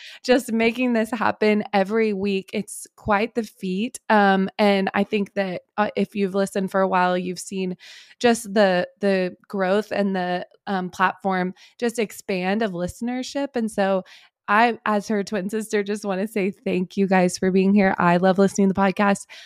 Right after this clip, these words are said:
Speaker 2: I know you guys do too. And the guests she's had on this year has been incredible. But Emily,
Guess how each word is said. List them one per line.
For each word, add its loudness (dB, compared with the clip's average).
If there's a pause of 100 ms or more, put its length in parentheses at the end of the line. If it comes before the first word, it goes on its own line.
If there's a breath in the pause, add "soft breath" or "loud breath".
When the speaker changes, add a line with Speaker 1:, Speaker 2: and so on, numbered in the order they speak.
(200 loud breath)
Speaker 2:
I 0
know 4
you 2
guys 2
do 0
too. 2
And 2
the 0
guests -4
she's -6
had 2
on 0 (120)
this -2
year 0 (260 loud breath)
has -8
been -6 (140)
incredible. -2
But 0 (100)
Emily, -4